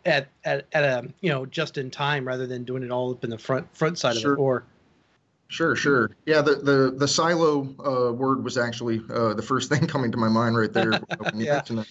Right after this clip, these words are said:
Speaker 2: You know, you've got these different groups, and everybody really kinda has, uh, for a long time, ownership of various parts of the process or various parts of getting that application online. And we're really, uh,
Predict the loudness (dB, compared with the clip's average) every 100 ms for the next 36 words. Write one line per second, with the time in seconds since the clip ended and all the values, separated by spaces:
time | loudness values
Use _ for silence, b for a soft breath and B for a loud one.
0 | -6 -4 -2 0 0 0 -6 B B -8
1 | -4 -2 -2 -4 -2 0 2 2 -2 -2
2 | 0 2 2 2 2 2 0 -2 -2 -2
3 | -2 -2 -4 -6 -10 b b -2 2 4
4 | 2 0 -2 0 0 0 0 0 0 0
5 | 2 2 0 0 -2 -2 -4 0 2 2
6 | 0 -2 0 0 0 -6 -2 0 0 0
7 | 0 0 -2 -4 -2 0 -2 B B B
8 | 2 4 2 0 0 0 0 2 2 2
9 | 2 2 2 0 0 -2 -4 -2 -2 0
10 | -2 0 0 0 0 -2 -8 B B B
11 | -4 0 0 0 -2 0 0 2 0 0
12 | -2 -6 0 4 6 4